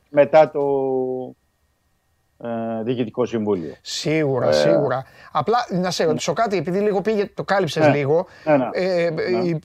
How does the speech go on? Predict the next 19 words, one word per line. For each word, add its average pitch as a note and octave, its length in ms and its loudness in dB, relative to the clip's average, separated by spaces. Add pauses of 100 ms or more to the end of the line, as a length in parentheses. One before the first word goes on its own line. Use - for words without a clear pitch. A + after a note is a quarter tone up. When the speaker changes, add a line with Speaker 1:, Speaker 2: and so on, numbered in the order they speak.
(100)
Speaker 2:
οι G#3 100 -2
πληροφορίες F3 760 2
σου, E3+ 240 0
η E3+ 200 0
σκέψη E3+ 520 0
σου, E3 500 0
η, D#3+ 360 -2
ε, D#3 380 0
η D3+ 40 0
οξυδέρκειά D3 760 -2
σου, D3 340 -4
βα-, D3+ 260 -6 (120)
αν F3 300 -4 (260)
ταξιδεύουν D#3 640 0
κάπου. D#3+ 400 -2 (320)
Δηλαδή, F3 180 0
τι A#3 120 0
μπορεί, G#3 320 2 (340)
είπες F3+ 540 -2